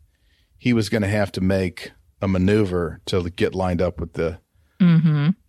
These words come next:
Speaker 1: Yeah,
Speaker 2: And,
Speaker 1: with,
Speaker 2: and
Speaker 1: with
Speaker 2: it's
Speaker 1: the
Speaker 2: a, what, it was about that point where he turned around.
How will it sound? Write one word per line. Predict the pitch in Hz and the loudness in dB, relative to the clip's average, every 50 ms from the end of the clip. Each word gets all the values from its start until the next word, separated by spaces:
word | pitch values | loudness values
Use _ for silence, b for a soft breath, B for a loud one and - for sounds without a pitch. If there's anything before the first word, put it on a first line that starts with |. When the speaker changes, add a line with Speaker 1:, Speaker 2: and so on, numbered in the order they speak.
| _ _ - | _ _ -14
Speaker 1:
Yeah, | - - 113 - | -6 -2 0 2
Speaker 2:
And, | 202 196 | 4 4
Speaker 1:
with, | 90 82 - - - - | 2 0 -2 -8 -8 0
Speaker 2:
and | - 190 190 | 2 4 4
Speaker 1:
with | 185 170 | 4 4
Speaker 2:
it's | - | 2
Speaker 1:
the | 196 | 0
Speaker 2:
a, | 175 175 - | 0 0 -2
what, | - 175 185 190 - 190 | 0 2 2 2 2 2
it | |
was | 190 185 175 - | 2 2 2 0
about | 175 160 147 151 | 0 -2 -2 0
that | - 185 233 - | -2 -2 -2 0
point | - 160 151 160 | -2 0 0 2
where | 156 156 | 0 0
he | 147 - 160 | 0 0 -2
turned | - - - 175 156 151 | -2 0 0 2 2 0
around. | 151 143 147 185 202 151 127 - - 202 - | 0 0 0 2 2 0 0 -2 -2 -2 -2